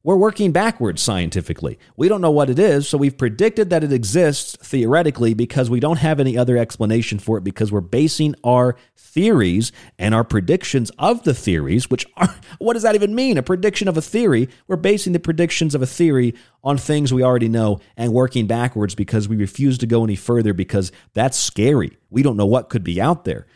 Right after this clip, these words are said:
We don't know how the media would handle this. We don't know how our colleagues would handle us if we dare to suggest something like Avi Loeb. If we dare to suggest that Oumuamua was an intergalactic space probe, oh no,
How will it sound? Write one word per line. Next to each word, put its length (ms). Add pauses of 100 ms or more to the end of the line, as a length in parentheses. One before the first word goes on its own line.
(120)
We 100
don't 140
know 80
how 140
the 100
media 400
would 160
handle 320
this. 180
We 60
don't 140
know 60
how 220
our 100
colleagues 460
would 140
handle 260
us 140
if 100
we 140
dare 340
to 100
suggest 580 (200)
something 340
like 220
Avi 260
Loeb. 520 (640)
If 60
we 80
dare 300
to 100
suggest 380
that 80
Oumuamua 800 (280)
was 320 (280)
an 120
intergalactic 1040 (120)
space 520
probe, 420 (280)
oh 320
no, 640